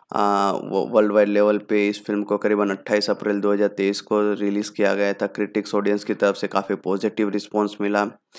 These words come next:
जहाँ पे बारह हज़ार वोट मिले हुए थे फिल्म को आईएमडीबी पे, जिसमें सात पॉइंट एक की रेटिंग हासिल हुई दस में से। और इस फिल्म ने काफ़ी बढ़िया तरीके से बॉक्स ऑफिस पे भी रन दिखाया हुआ था।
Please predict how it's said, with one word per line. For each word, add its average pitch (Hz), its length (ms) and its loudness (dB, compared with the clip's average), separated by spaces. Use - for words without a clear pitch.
जहाँ 107 160 2
पे 107 160 -2
बारह 101 320 6
हज़ार 113 340 2
वोट 107 280 2
मिले 107 180 2
हुए 107 200 0
थे 107 120 -4
फिल्म 104 260 -4
को 101 120 -4
आईएमडीबी 101 360 0
पे, 101 160 -2
जिसमें 101 320 -4
सात 104 300 -4
पॉइंट 107 200 -4
एक 107 240 -4
की 117 100 0
रेटिंग 107 280 -2
हासिल 104 280 -4
हुई 98 160 0
दस 101 340 2
में 104 120 0
से। 110 260 -6
और 135 380 6
इस 120 180 -2
फिल्म 117 160 0
ने 117 160 0
काफ़ी 110 240 -2
बढ़िया 101 320 -2
तरीके 107 360 -2
से 107 140 -4
बॉक्स 104 300 -2
ऑफिस 104 240 -6
पे 104 160 -2
भी 104 200 0
रन 104 280 0
दिखाया 101 400 0
हुआ 104 280 4
था। 104 320 -6